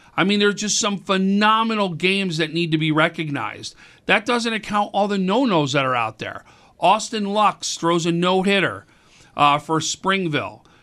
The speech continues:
You actually had, uh, Ryan Malerski of Niagara Wheatfield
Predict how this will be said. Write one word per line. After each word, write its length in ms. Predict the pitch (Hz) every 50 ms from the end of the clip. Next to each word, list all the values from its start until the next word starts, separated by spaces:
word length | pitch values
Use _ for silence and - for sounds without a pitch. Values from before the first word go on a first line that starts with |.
| _ _ -
You 240 | - 147 160 165 175
actually 460 | 180 175 185 180 - 208 190 185 180
had, 560 | 185 185 175 175 180 175 175 170 165 160 160 160 _ _ _ _ _ _ _ -
uh, 180 | - 143 147 147
Ryan 380 | 156 165 180 196 202 202 202 190
Malerski 540 | 190 185 190 202 208 208 208 - - 165 165
of 60 | 156
Niagara 400 | 165 175 175 180 185 180 180 180
Wheatfield 560 | 175 185 196 185 - - 185 170 143 127 120